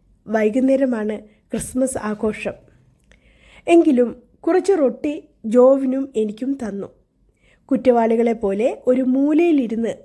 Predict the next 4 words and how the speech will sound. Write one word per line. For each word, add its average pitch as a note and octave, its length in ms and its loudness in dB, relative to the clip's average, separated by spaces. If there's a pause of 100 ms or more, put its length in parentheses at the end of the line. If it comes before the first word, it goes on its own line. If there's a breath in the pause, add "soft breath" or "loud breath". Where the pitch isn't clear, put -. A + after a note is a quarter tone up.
(140)
ഞങ്ങളത് C4+ 560 -2
തിന്നു. G3 300 -6 (800 soft breath)
നിലത്ത് F4+ 580 2
ഒരു C#4+ 160 0